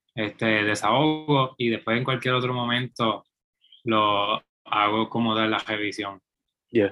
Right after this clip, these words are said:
Speaker 1: Este, que ese va a ser la dinámica para la semana que viene.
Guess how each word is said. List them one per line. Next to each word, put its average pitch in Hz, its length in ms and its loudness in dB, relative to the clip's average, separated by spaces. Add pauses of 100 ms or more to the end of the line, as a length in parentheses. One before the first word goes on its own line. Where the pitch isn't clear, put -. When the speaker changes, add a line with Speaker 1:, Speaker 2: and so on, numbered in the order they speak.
Speaker 1:
Este, 101 340 -10 (1700)
que 101 320 -2
ese 113 220 -4
va 110 160 2
a 107 40 -2
ser 110 140 -4
la 110 160 2
dinámica 110 400 0
para 107 160 0
la 104 60 -4
semana 107 280 -10
que 104 100 -8
viene. 127 440 2